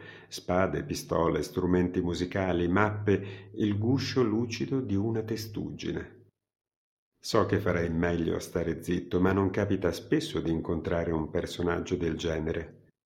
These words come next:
"Eloy mi ha raccontato la tua storia." Non sembra sorpreso. "Ha fatto male.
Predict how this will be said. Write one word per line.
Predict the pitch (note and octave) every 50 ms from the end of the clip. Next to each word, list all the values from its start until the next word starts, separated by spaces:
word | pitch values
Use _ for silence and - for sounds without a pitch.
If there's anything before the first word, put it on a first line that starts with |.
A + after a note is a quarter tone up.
| _ _ _ _ _ _ -
"Eloy | B2+ B2+ C3+ C#3+ C#3+ C#3+ C#3+ C3
mi | A#2 A2
ha | A2
raccontato | G#2+ A2 G#2+ A2 B2 G#2+ G2+ - A2+ G#2+ - A2
la | G#2 G2+
tua | G2+ G2+ G2 F#2+
storia." | - - B2+ A2+ G#2+ F#2+ F2 F2 E2 E2+ E2+ E2 - - - - - - - - - _ _ _ _ _ _ _ _ _ _ - C3
Non | B2+ B2+ C3 B2
sembra | - - - E2 D#2+ D#2+ D#2+ D#2 - E2 D2+
sorpreso. | - F2+ E2+ D2+ - - - - E2+ E2+ F2 - - G2 G2 - - - - - - - _ _ _ _ _ _ _ _ _ _
"Ha | - C3+ C#3
fatto | C#3 - - D#3+ E3 E3 E3 F3+ F3+
male. | D3+ G2 D2 D2 D2+ D#2+ D#2+ F2+ - -